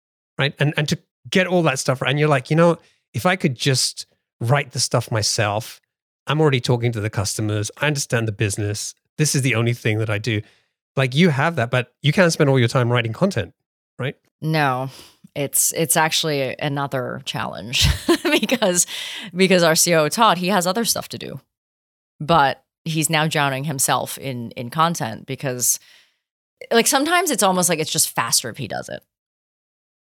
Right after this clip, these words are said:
Speaker 2: Like, it, it just takes too much back and forth and editing, and that he would just be like, "Okay, just, just let me do this." But it's something that we hope to one day figure out when we grow up.
Speaker 1: <laughs> Tell me about partnerships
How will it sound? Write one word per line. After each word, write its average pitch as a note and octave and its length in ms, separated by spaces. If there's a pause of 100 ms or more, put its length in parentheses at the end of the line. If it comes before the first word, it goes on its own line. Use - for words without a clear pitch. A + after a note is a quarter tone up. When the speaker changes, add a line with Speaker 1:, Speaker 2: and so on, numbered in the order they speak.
(380)
Speaker 2:
Like, D#3+ 160
it, F3 160
it F#3+ 140
just G3+ 160
takes - 220
too - 240
much E3+ 240
back D3 180
and C#3+ 100
forth C#3+ 280
and C3+ 120
editing, F#3+ 480
and D#3+ 140
that C3+ 100
he C3+ 120
would B2+ 80
just C3 180
be A2 60
like, A2+ 160
"Okay, A#2+ 200
just, B2+ 360
just - 180
let D#2+ 140
me G#2 100
do D2+ 180
this." A1+ 220
But - 260 (540)
it's E3 140
something A3 340
that F#3 160
we D#3 80
hope D#3+ 340
to D3+ 140
one C3+ 280
day C3 180
figure B2 280
out G2+ 200
when C3 100
we B2+ 80
grow A#1+ 220
up. A#1+ 200 (560)
Speaker 1:
<laughs> G2+ 60 (1600)
Tell A3+ 120
me G4 80
about F4+ 240
partnerships - 1080